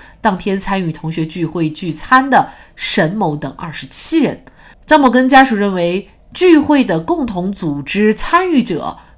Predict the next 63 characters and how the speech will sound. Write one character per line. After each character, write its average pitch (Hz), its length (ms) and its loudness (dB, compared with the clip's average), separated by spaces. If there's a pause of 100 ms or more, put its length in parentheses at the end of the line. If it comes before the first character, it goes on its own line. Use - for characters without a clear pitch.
都 359 360 2
没 185 240 -2
有 165 160 -2
尽 175 360 -2
到 165 360 2
共 233 200 0
同 160 240 -8
饮 156 220 -6
酒 160 220 -2
人 135 180 -8
负 190 300 -8
有 156 160 -4
的 123 260 -8 (160)
合 190 380 0
理 262 180 0
的 135 120 -6
安 185 180 -4
全 226 180 -4
注 339 160 2
意 165 180 -2
义 147 60 -4
务 139 160 -6
和 147 100 -10
相 165 240 -4
应 156 160 -6
的 131 140 -10
照 247 320 4
顾、 147 220 -6
保 - 260 -2
护 - 180 -2
等 156 160 -4
特 311 240 -4
定 277 160 2
的 170 60 -8
义 151 160 -8
务， 110 220 -14 (320)
应 302 260 2
当 220 240 6
对 190 160 0
张 175 180 -2
某 156 120 -6
根 147 180 -8
的 147 80 -6
死 147 200 -10
亡 98 140 -14 (120)
承 - 180 -14
担 139 140 -12
赔 143 120 -14
偿 156 200 -14
责 - 140 -16
任。 - 100 -16 (680)
但 311 140 0
是 294 260 2
张 277 160 4
某 233 120 4
根 220 160 -4
的 220 120 2
初 202 160 -4
中 208 160 -4
同 180 200 -4
学 165 160 -2
辩 160 200 -4
称， 156 280 -8